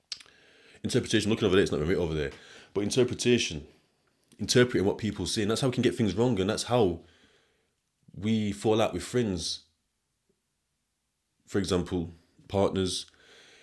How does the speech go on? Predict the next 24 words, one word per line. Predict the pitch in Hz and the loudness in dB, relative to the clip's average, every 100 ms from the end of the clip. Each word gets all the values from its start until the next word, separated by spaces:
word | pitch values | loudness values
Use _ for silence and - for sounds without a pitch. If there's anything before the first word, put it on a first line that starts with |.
| _ - | _ 0
even | 120 117 117 113 | 2 4 4 2
start | 101 113 - | 2 0 0
to | 98 | -4
dislike | 107 107 92 | -4 0 2
work | 117 180 - | 2 0 -4
because | - 98 | -12 -10
we | 92 | -6
haven't | 113 113 | -4 -2
interpreted | 98 - 107 110 - 82 76 - _ _ _ | -2 0 -2 0 -4 -6 -8 -16 _ _ _
what's | 90 104 107 - - - - - - _ _ - | -2 2 2 0 -8 -6 -6 -8 -14 _ _ -12
been | 90 101 | -4 -2
said | 87 120 101 | 0 0 2
or | |
what's | 95 - | 2 0
been | 98 85 | -2 0
written. | 92 101 80 - _ _ _ _ _ _ _ _ _ - | 0 0 -2 -10 _ _ _ _ _ _ _ _ _ -2
A | 117 | 2
lot | 113 | 2
of | |
the | 107 | 0
time, | 98 | -2
the | 85 | 0
written | 123 104 95 | 0 2 0
word, | 85 76 | 0 -2